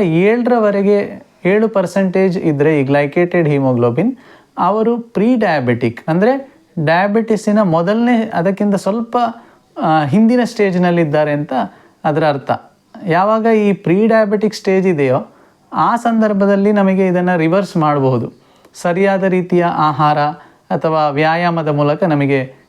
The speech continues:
ಶುಗರನ್ನು ಕಂಟ್ರೋಲ್ ಮಾಡಲಿಕ್ಕೆ ಆಗ್ತದೆ ಈ ಪ್ರೀ ಡಯಾಬಿಟಿಕ್ ಸ್ಟೇಜಲ್ಲಿರುವಾಗ. ಯಾವಾಗ ಇದು ಏಳಕ್ಕಿಂತಲೂ ಜಾಸ್ತಿ ಇದೆ ಆ ಸಮಯದಲ್ಲಿ ಅವರು ಅದನ್ನು ನಾವು ಡಯಾಬಿಟಿಕ್ ಅಂತ ಕನ್ಸಿಡರ್ ಮಾಡ್ತೇವೆ.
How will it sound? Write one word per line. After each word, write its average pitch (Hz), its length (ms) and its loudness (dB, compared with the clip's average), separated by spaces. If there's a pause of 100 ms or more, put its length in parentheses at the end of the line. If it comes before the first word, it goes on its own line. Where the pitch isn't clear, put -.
ಶುಗರನ್ನು 156 580 -2
ಕಂಟ್ರೋಲ್ 135 360 -2
ಮಾಡಲಿಕ್ಕೆ 131 420 0
ಆಗ್ತದೆ 139 360 -2
ಈ 143 200 -4
ಪ್ರೀ 165 300 0
ಡಯಾಬಿಟಿಕ್ 131 540 -2
ಸ್ಟೇಜಲ್ಲಿರುವಾಗ. 113 800 -2 (560)
ಯಾವಾಗ 220 400 0
ಇದು 220 240 2
ಏಳಕ್ಕಿಂತಲೂ 214 760 2
ಜಾಸ್ತಿ 170 560 0
ಇದೆ 123 340 -2 (420)
ಆ 196 140 2
ಸಮಯದಲ್ಲಿ 185 800 0 (260)
ಅವರು 160 400 0
ಅದನ್ನು 170 400 0
ನಾವು 143 440 -2 (360)
ಡಯಾಬಿಟಿಕ್ 180 560 0
ಅಂತ 151 180 0
ಕನ್ಸಿಡರ್ 170 480 -2
ಮಾಡ್ತೇವೆ. 113 500 -2